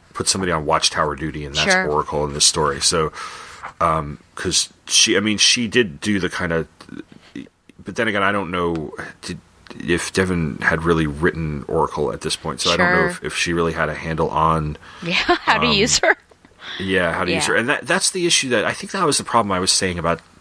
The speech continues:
Speaker 1: Grant Morrison last episode, where, like, they had, I can't remember if I was saying this in my head or on the, the episode, where, like, they had her join the team, and then she's in, she's not in several issues, and then in several issues she's in, like, a panel.
Speaker 2: Yeah.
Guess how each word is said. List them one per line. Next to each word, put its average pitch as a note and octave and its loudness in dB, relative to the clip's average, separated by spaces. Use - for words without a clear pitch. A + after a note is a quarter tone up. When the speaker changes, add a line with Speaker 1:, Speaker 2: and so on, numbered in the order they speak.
Speaker 1:
Grant G#2+ 2
Morrison D#3 0
last E3 -2
episode, F3 0
where, A2+ 0
like, G#2 0
they G2+ 0
had, A2 -2
I G2 -2
can't B2 -6
remember B2+ 2
if G2 -4
I G2 4
was F#2 2
saying G#2+ 2
this G#2 2
in F#2 -2
my E2+ 0
head G2+ -2
or - 2
on F2 4
the, D#2 -4
the E2+ 0
episode, - 0
where, D#2+ 0
like, D#2+ -2
they G2+ 0
had B2+ 2
her D3+ 2
join B2+ 0
the G#2 0
team, A#2 0
and E2 0
then F2 0
she's - 0
in, F#2+ -4
she's F#2 -2
not G#2+ 2
in G#2+ -6
several F#2 2
issues, F2 0
and E2+ -2
then E2 0
in E2+ -2
several F2 2
issues F#2 2
she's E2 2
in, F#2 0
like, F#2 -2
a D#2+ 0
panel. - -2
Speaker 2:
Yeah. D#3 -4